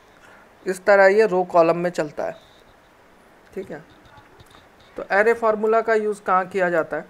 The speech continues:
अब जैसे ये है,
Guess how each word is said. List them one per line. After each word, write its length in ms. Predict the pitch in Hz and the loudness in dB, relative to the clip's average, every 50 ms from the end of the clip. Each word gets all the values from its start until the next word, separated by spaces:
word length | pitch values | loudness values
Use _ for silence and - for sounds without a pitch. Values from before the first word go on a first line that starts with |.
| _ _ _ _ _ _ _ _ _ _ - _ _ _ _ _ - - - - - - - - - - _ _ _ _ _ - - - - _ _ _ - _ _ _ _ - _ _ _ _ _ _ _ _ _ _ _ _ _ _ _ - _ _ - - | _ _ _ _ _ _ _ _ _ _ -20 _ _ _ _ _ -20 -20 -20 -20 -20 -20 -20 -20 -20 -20 _ _ _ _ _ -20 -20 -20 -20 _ _ _ -20 _ _ _ _ -20 _ _ _ _ _ _ _ _ _ _ _ _ _ _ _ -20 _ _ -14 -10
अब 120 | 175 170 165 | -10 -10 -4
जैसे 280 | 170 196 185 185 214 208 | -4 -4 -2 -2 -4 -4
ये 200 | 196 180 175 160 | -2 -2 -2 -4
है, 220 | 156 147 139 127 | -4 -6 -12 -14